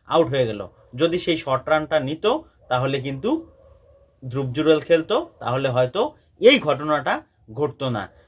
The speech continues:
যাই হোক, একজন প্রপার ব্যাটার ধ্রুব জুরেল, তাকে কেন স্ট্রাইক দেওয়া হলো না, এটা তো আমার স-, মানে কোনো মাথায় কাজ করলো না এটা বুঝতে পারা। তার সাথে সাথে একজন প্রপার ব্যাটার আটতম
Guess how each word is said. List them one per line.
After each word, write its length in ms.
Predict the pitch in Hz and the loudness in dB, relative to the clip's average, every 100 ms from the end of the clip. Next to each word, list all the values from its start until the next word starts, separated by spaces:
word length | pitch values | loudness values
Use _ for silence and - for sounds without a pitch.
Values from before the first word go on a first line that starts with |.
| - | -8
যাই 280 | 120 180 226 | 4 6 6
হোক, 140 | 214 240 - _ _ 165 | 6 2 -2 _ _ -6
একজন 220 | 175 233 226 - | -2 -4 -4 -2
প্রপার 380 | 214 208 254 254 131 | -2 0 2 2 2
ব্যাটার 440 | 139 156 196 139 180 139 | 0 4 4 4 0 -8
ধ্রুব 200 | 120 160 143 | -8 -8 -6
জুরেল, 360 | 180 175 143 120 - _ _ _ - | -4 0 0 -2 -8 _ _ _ 0
তাকে 220 | 156 165 214 196 | 2 4 2 0
কেন 140 | 185 185 | -2 -4
স্ট্রাইক 220 | - 147 147 151 | -2 -2 0 6
দেওয়া 180 | 160 156 | 6 6
হলো 140 | 143 143 | 0 -2
না, 60 | 160 220 _ _ 123 | -4 -8 _ _ -10
এটা 120 | 123 127 | -8 -4
তো 40 | 139 | -4
আমার 160 | 131 127 | -2 -4
স-, 100 | - - 127 | -8 -10 -4
মানে 180 | 120 123 120 | -2 -2 -4
কোনো 180 | 151 139 131 - _ _ _ _ _ _ _ _ | -4 -2 -4 -8 _ _ _ _ _ _ _ _
মাথায় 360 | 139 147 156 151 | -2 0 2 2
কাজ 120 | 143 139 | 0 -2
করলো 220 | 147 135 131 | -4 0 0
না 60 | 131 127 | 0 0
এটা 120 | 127 123 | 0 -2
বুঝতে 240 | 131 - 117 | -8 -6 -2
পারা। 140 | 117 127 _ _ _ - | -2 -2 _ _ _ 2
তার 160 | 190 - | 2 4
সাথে 180 | 262 254 | 0 2
সাথে 200 | 254 208 165 - _ - | 0 2 -2 -2 _ -6
একজন 200 | 180 226 233 - _ | -2 0 -2 -6 _
প্রপার 340 | 185 208 254 262 151 | -2 0 4 4 4
ব্যাটার 380 | 143 151 214 147 127 - _ _ _ _ _ - 156 226 | 2 4 6 4 2 -10 _ _ _ _ _ -8 0 2
আটতম 600 | 302 311 _ - 262 269 | 2 0 _ -2 0 2